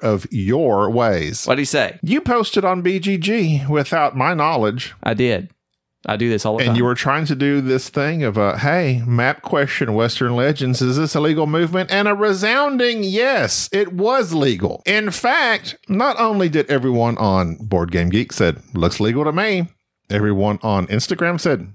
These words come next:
Speaker 1: "Looks legal to me." And then Die Spire of Instagram, not sure who that is, but they tagged in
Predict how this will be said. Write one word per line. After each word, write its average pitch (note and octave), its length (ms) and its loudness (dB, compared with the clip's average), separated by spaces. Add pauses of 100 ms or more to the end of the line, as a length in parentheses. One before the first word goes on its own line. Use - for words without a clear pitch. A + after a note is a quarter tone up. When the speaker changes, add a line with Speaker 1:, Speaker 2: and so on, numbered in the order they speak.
Speaker 1:
"Looks F#2 240 -2
legal B2 200 0
to D#3+ 60 0
me." F#3+ 380 0
And A3 180 0
then B3+ 380 0 (520)
Die E3+ 280 0
Spire D3 640 2
of G#2 180 0
Instagram, G2 680 0
not B2+ 180 -2
sure A#2+ 160 0
who A#2 120 2
that G2 200 2
is, C#3+ 320 2
but C3+ 260 -2
they D#4 220 2
tagged C#4 560 0
in B3 480 0